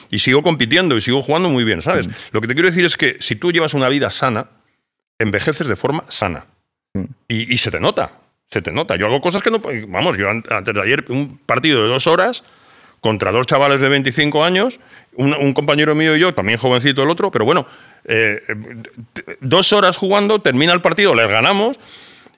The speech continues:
Speaker 1: y les digo, "Venga, vamos a jugar otro más". ¿Eh? Se, se iban a morir, iban a echar la raba todos en, en el, en el vestuario. Yo digo, "No, yo puedo jugar otro".
Speaker 2: Qué fuerte.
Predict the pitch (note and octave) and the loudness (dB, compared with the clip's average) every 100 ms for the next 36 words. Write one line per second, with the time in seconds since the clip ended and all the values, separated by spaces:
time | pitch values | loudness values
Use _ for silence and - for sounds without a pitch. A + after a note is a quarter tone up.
0 | - A#2+ A#2+ C3+ C3 D#3+ F3 D3 D#3 D#3+ | -4 2 4 4 4 2 2 0 -2 0
1 | F3 G3 F#3 G#3 C3 - _ _ _ _ | 0 2 2 0 -2 -8 _ _ _ _
2 | _ _ _ _ C3 - - A2 - A#2+ | _ _ _ _ -6 -6 -8 -4 -2 2
3 | E3+ A3+ F3 G3+ E4+ A#3+ - - F3+ F#3+ | 4 4 4 6 4 2 -4 -2 0 2
4 | G3+ G#3 F3 D#3 C3+ C3+ F#3 G3+ B2+ G2 | 2 0 0 2 2 2 2 4 2 2
5 | G3+ G#3 A#2+ - - - C3 B2+ A2+ C3 | 2 2 0 -2 -12 -16 -8 -6 -2 -2
6 | D3 D3 C#3+ C#3+ C#3+ C#3+ C#3 - C#3 A3+ | 0 0 2 2 2 2 2 2 2 4
7 | F#3+ A#2 G#2+ D3+ B2 A#2+ G3+ D#3 G#3+ F3 | 4 2 2 2 0 0 2 2 2 0
8 | G2 - _ _ _ _ F#2+ F#2+ F2 - | -4 -10 _ _ _ _ -12 -8 -8 -6